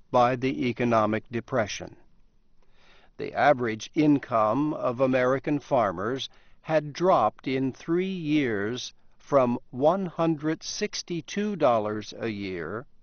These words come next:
to just forty-eight dollars. Farm prices had fallen fifty-five percent. The buying power of the average farmer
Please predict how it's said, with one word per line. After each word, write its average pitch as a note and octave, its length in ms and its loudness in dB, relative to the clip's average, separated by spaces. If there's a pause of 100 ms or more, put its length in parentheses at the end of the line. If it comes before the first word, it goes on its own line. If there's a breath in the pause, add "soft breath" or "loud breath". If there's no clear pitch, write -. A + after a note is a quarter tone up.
(560)
to D3 200 2
just D3 480 0 (180)
forty-eight D3 880 -2
dollars. - 720 -6 (1200 soft breath)
Farm D3 500 4
prices F3+ 640 2
had B2+ 220 -6
fallen B2+ 640 2
fifty-five B2 960 -4
percent. D3 600 -6 (1300)
The D#3 120 2
buying C#3+ 580 2
power G2+ 580 0
of A#2 220 -2
the C3 160 -4
average G#2 480 -2
farmer G2+ 540 -2